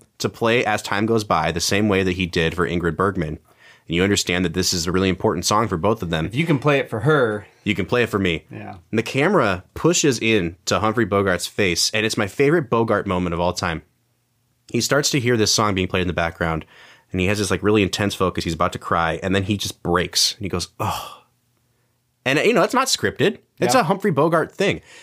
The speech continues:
Speaker 1: Humphrey Bogart does not get enough attention or credit for the subtlety that he brings to this role.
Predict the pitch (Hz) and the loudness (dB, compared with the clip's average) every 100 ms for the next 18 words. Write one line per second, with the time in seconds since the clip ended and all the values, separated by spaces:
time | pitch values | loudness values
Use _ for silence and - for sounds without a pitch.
0 | - - - 196 226 160 180 170 135 135 | -20 -8 -4 -2 0 2 4 4 2 2
1 | 117 120 123 - 101 110 110 104 95 98 | 2 2 2 0 0 0 0 -2 0 2
2 | 95 - 101 - - 110 - 120 92 - | 0 -2 -10 -6 -4 -2 0 -2 -4 -2
3 | 104 98 - 101 85 82 - - 139 139 | -2 0 -4 -4 -2 0 0 2 4 4
4 | 95 - 90 85 85 82 80 78 - 80 | 2 -2 -6 -6 -8 -8 -6 -8 -8 -10
5 | - 85 60 - | -8 -6 -8 -10